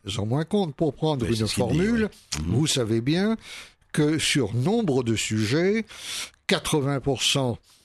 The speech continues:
Speaker 1: des élites, des médias aussi, faut bien le dire,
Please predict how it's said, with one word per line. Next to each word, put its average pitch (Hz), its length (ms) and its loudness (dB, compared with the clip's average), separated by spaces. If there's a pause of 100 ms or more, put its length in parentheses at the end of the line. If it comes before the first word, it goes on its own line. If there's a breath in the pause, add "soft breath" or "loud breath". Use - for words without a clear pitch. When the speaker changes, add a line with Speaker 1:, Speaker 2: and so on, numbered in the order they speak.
(180)
Speaker 1:
des 113 580 0
élites, 151 540 -2 (1400)
des 135 140 0
médias 127 420 0 (160)
aussi, 147 440 0
faut 127 140 -2
bien 104 180 0
le 123 60 -2
dire, 226 260 0